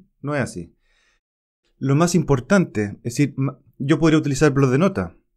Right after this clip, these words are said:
podría utilizar Vim, ¿se fijan? Vim, claro, para, para desarrollar con Spring, con Java. Un editor.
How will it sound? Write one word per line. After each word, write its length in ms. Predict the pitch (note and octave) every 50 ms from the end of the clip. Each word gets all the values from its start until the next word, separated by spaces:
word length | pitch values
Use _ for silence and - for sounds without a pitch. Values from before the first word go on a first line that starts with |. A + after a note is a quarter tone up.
| _ _ _
podría 340 | - B2+ B2 B2 B2 C#3 C#3+
utilizar 580 | C3+ C#3 C3 B2 A#2+ A#2+ - C#3+ C#3 C3+ C3+ C3
Vim, 540 | B2+ A#2 A#2 A2+ E3+ F#3+ E3 G#2+ F2+ E2+ - _ _ _ _
¿se 120 | - -
fijan? 360 | - C#3 C#3+ C#3 E3 F3 F#3 F3+
Vim, 400 | C3 B2+ F3+ B3 B3 A3 - - -
claro, 260 | - G#3+ A3+ G3+ E3+
para, 160 | - D3+ A#2 - _ _ _ _
para 160 | - C#3+ D3
desarrollar 320 | C#3+ D3 D3+ C3 D3+ D#3 D#3
con 120 | D3+ C#3+
Spring, 240 | C3+ C3+ - D#3+ D#3
con 180 | - D3+ D3+
Java. 340 | D#3+ G3+ F3+ D3 A2+ G2+ - _ _ _ _ _ _ _ _ _ -
Un 160 | - D3 C#3+
editor. 520 | C3+ C3+ C3+ C3 C#3 G3 G3 C#3 A2 -